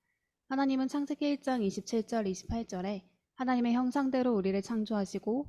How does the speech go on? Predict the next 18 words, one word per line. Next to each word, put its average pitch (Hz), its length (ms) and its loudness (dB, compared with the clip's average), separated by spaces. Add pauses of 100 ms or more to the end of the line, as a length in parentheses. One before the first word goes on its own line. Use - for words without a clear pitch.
(140)
땅을 247 280 0
정복하고 208 720 -2
모든 208 260 2
생물을 262 400 0
다스리라고 214 640 -4
말씀하셨습니다. 190 1000 -6 (1400)
세상은 302 360 4
어떠한 226 420 2
지위나 208 680 0
성공의 226 400 -2
자리를 208 360 0
차지하기 262 540 -2
위해 214 360 -2
치열하게 262 420 0
노력하고 208 640 0
경쟁하여 196 580 0
쟁취해야 190 560 0
하지만 196 420 -2